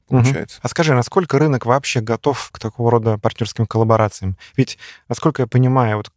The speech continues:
Speaker 1: к тебе приходят, да, с, ну, прикольным предложением, но ведь на кону что стоит? Твоя клиентская база, там, потом и кровью заработанная.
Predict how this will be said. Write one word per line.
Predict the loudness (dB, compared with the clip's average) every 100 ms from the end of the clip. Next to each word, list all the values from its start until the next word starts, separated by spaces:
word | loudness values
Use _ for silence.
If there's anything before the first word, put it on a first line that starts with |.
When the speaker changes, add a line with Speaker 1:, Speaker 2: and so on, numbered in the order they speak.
| _
Speaker 1:
к | -6
тебе | -2 0
приходят, | -2 0 -2 0
да, | -2 -2
с, | -4 -4
ну, | -4 -2
прикольным | -2 2 2
предложением, | 2 2 4 4 2 0 -2 0
но | 2
ведь | 2 0
на | -4 0
кону | 2 2
что | 0 -4
стоит? | -4 -4 -2
Твоя | 2 2 2
клиентская | 0 0 -2 -2
база, | 2 2 2
там, | 0 -2
потом | 2 2 2 0
и |
кровью | 2 2
заработанная. | 4 2 2 0 -2 -4 -4 -6